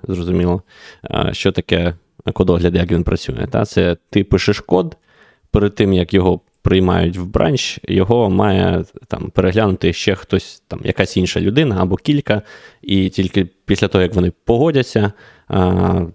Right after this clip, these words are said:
досягається консенсус, і потім код приймає. Та? Але це дуже такий, ну, дуже-дуже базовий, ем,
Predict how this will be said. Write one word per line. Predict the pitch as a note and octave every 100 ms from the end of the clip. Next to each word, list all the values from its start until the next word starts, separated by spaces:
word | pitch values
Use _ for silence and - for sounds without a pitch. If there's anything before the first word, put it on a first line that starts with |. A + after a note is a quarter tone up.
| _ _ _ -
досягається | F#2 - F2+ F2 -
консенсус, | G#2 G#2+ - C#3+ A2 -
і | -
потім | - A2 G2
код | - F#2+ F2 - _
приймає. | - F2 F2 E2 E2
Та? | -
Але | F2 G2+
це | - G2+
дуже | G#2 G2
такий, | - F#2+ F2+ E2 -
ну, | A2+ - -
дуже-дуже | G2+ G#2 F#2 F#2 F#2
базовий, | E2+ E2 E2 D#2+ - - - -
ем, | - F2 F2 F2 F2+ F#2